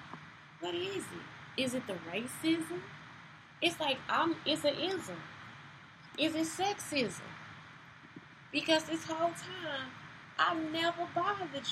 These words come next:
you. I'm not stealing from your shows. I'm not listening to you. I'm not in your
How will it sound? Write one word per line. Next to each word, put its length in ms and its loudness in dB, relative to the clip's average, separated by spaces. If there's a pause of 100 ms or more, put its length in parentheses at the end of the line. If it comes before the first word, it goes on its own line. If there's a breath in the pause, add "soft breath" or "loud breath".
you. 120 0 (720)
I'm 220 2
not 220 0
stealing 500 -2
from 280 0
your 120 -2
shows. 420 2 (140)
I'm 180 4
not 260 2
listening 560 -2
to 60 -8 (140)
you. 140 0
I'm 140 -2
not 160 -4
in 80 -6
your 180 -4